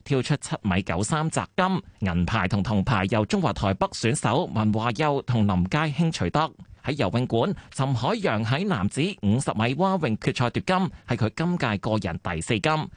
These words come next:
柳雅欣就喺女子二百米自由泳決賽奪金，亦都係佢今屆嘅第五金。李冰潔就喺女子八百米自由泳決賽由頭帶到尾，收穫佢今屆第六金。香港電台記者鄭浩景報道。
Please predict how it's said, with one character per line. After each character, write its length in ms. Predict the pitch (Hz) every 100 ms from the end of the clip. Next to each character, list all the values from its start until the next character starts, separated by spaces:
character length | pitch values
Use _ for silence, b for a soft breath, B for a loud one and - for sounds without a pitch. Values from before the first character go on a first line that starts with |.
| B B B
柳 240 | 85 110
雅 220 | 131 85 107
欣 260 | 175 170 -
就 120 | -
喺 100 | 120
女 240 | 156 135 107
子 160 | -
二 380 | 135 139 117 123
百 140 | 95 110
米 40 |
自 140 | -
由 100 | 117
泳 180 | 95 117
決 220 | - 139
賽 160 | - 127
奪 140 | 123 101
金， 240 | - 175 175 B
亦 80 | -
都 120 | - 143
係 100 | 110
佢 200 | 143 101
今 220 | 156 170
屆 80 | 143 104
嘅 160 | 95 110
第 320 | 92 87 92
五 40 | 82
金。 280 | 165 170 170 - b b
李 120 | 98
冰 160 | 131 139
潔 200 | 131 117
就 100 | - 104
喺 140 | 110
女 280 | 151 107 104
子 200 | - 151
八 100 | - 127
百 140 | 120 -
米 160 | 113
自 160 | 117 -
由 100 | 104
泳 180 | 120 117
決 220 | - 147
賽 280 | 165 127 101 -
由 160 | 120
頭 220 | 117 120
帶 240 | 113 147 156
到 100 | 156
尾， 300 | 117 117 147 B
收 160 | - 220
穫 140 | 156 -
佢 140 | 104
今 220 | - 175 180
屆 240 | 123 90
第 200 | - 82
六 120 | 80 -
金。 100 | 143 143 - - -
香 200 | 139 139
港 220 | 120 85 -
電 120 | 120
台 100 | 101
記 120 | 113
者 140 | -
鄭 500 | 104 156 - 90 85
浩 220 | 87 87 80
景 260 | 76 76
報 100 | 101
道。 280 | 98 87 71